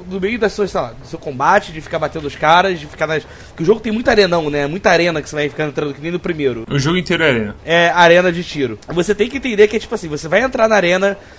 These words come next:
Speaker 1: você vai entrar, tipo, sei lá, a primeira arma do jogo tem dezesseis balas, sabe? Tipo, <laughs> e a quantidade de inimigo é muito maior, quer dizer, é, tipo, é bem, é bem, precisa de bem mais que dezesseis tiros.
Speaker 2: A primeira arma é, é a shotgun básica, e a shotgun básica nesse jogo eu acho que é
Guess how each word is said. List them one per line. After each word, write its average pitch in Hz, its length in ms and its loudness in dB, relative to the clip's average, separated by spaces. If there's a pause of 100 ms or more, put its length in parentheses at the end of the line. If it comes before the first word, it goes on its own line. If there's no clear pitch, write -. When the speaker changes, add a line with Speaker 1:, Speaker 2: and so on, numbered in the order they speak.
(180)
Speaker 1:
você 160 200 -6 (160)
vai 196 200 4
entrar, 190 260 0
tipo, - 220 -8
sei 208 160 0
lá, 165 160 6
a 123 60 -8
primeira 202 260 2
arma 208 240 6
do 175 100 -2
jogo 180 240 -2
tem 202 160 -6
dezesseis 208 720 0
balas, 131 420 2
sabe? 139 320 -2
Tipo, 120 420 -8 (540)
<laughs> 220 320 6
e 202 140 2
a 190 40 4
quantidade 190 400 4
de 180 160 -4
inimigo 180 280 0
é - 20 8
muito 196 280 0
maior, 175 280 8
quer 151 60 -14
dizer, 143 240 -2
é, 151 100 4
tipo, 147 320 -6
é 143 120 2
bem, 170 380 -2
é 165 120 2
bem, 175 240 4
precisa 165 320 -6
de 165 80 -12
bem 196 100 0
mais 190 220 2
que 165 80 -12
dezesseis 156 260 -8
tiros. 139 260 -10 (160)
Speaker 2:
A 127 120 0
primeira 135 360 2
arma 131 260 0
é, 123 120 -4
é 113 160 -4
a 107 60 -2
shotgun 117 420 -6
básica, 107 580 -4
e 127 80 -2
a 120 60 0
shotgun 139 400 -2
básica 123 320 0
nesse 120 260 -6
jogo 120 280 -6
eu 123 60 -4
acho 120 180 -8
que 135 80 -8
é 120 140 -4